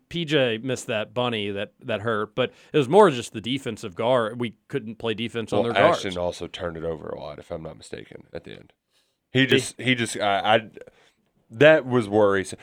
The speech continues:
Speaker 2: At least, 'cause Wheeler isn't Ashton Hagans.
Speaker 1: No.
Speaker 2: Not at all.
Speaker 1: He provides more good.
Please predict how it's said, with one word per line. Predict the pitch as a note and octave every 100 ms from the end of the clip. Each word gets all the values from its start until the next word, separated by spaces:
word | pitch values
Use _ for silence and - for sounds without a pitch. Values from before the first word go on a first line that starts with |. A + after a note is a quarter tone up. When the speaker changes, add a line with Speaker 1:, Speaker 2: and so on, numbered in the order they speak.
| -
Speaker 2:
At | D#3
least, | F#3 B3 G#3 - - _ _ _ _ _ _ _ _ _ _ _ _ _
'cause | C3
Wheeler | C#3 G#3+ F#3
isn't | D#3+ C#3 C3+ B2+ - _ -
Ashton | A2 G#2 G2+
Hagans. | F2+ D#2+ - - - -
Speaker 1:
No. | C3+ G2+ G#2+ A2
Speaker 2:
Not | A2 A#2 A2+ A#2+
at | A2+
all. | D#2+ - - _ _ _ _ _
Speaker 1:
He | C#3
provides | D#3 D#3 C3+ B2+ G#2+
more | A#2 G#2+
good. | F#2+ E2+ F2